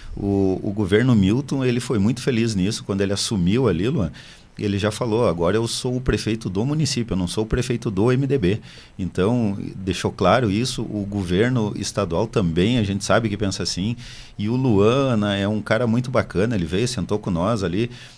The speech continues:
eh, e a gente tá somando esforços, a gente tá pegando o que o Luan tem de melhor com o que o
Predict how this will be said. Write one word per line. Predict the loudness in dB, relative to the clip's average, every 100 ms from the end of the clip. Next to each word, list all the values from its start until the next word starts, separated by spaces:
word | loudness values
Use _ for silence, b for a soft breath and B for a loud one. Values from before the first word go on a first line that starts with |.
| B -8
eh, | -4 0 0 -2 -2
e | 0
a |
gente | 0 -2 -2
tá | -2
somando | 0 0 2 2
esforços, | 0 0 2 2 2 -2
a |
gente | -2 -2
tá | -4
pegando | -2 0 0 0 0
o | -2 -6
que | -4 -2
o |
Luan | 2 4 4
tem | 2 0
de |
melhor | 2 2 2 0
com | -2 -6
o |
que | -4
o | -6